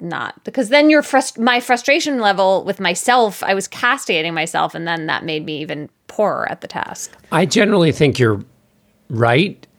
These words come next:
Speaker 2: 'cause since I'm writing, uh, uh, a lot more, well, basically every day in this same way now, I,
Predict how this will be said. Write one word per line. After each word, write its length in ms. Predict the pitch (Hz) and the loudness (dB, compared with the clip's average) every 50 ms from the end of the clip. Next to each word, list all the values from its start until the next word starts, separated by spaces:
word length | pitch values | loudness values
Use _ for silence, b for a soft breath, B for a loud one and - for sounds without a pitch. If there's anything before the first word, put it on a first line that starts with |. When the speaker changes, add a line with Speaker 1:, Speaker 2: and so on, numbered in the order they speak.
| _ _ - | _ _ -2
Speaker 2:
'cause 320 | - 151 123 120 123 - | 0 0 0 0 -2 -2
since 220 | - 151 147 127 110 | 0 0 2 2 2
I'm 400 | 127 123 117 113 113 107 107 110 | 2 2 2 0 0 0 0 2
writing, 600 | 117 117 117 117 110 101 101 101 95 95 101 - - | 2 2 2 2 2 0 0 -2 -2 -4 -6 -6 -8
uh, 40 | - | -8
uh, 600 | 131 - - - 135 113 107 98 98 92 95 101 - - _ _ _ - | -8 -8 -8 -6 -4 -2 -2 -2 -2 -4 -4 -8 -12 -16 _ _ _ -4
a 100 | - 123 | -4 0
lot 240 | 113 113 123 127 135 | 2 2 2 2 2
more, 500 | 127 127 123 117 117 110 104 98 101 - - | 0 2 2 2 2 2 2 0 -2 -4 -4
well, 220 | - 160 131 107 90 | -2 0 0 0 2
basically 720 | 85 131 117 90 - - 113 101 101 98 95 95 - - | 2 2 2 2 0 0 0 0 0 2 0 0 0 -2
every 240 | 120 110 110 107 | -2 -2 -2 -2
day 280 | 95 110 104 107 117 117 | 0 2 2 4 4 4
in 100 | 113 113 | 2 2
this 180 | 110 107 95 - | 0 0 0 0
same 280 | - 131 120 113 107 | 0 0 0 0 0
way 120 | 107 110 127 | 0 2 2
now, 480 | 151 170 180 190 208 208 208 - - - | 2 2 2 2 2 2 0 -2 -4 -2
I, 480 | 135 120 117 120 117 117 117 120 120 | 0 2 2 4 4 2 2 0 -2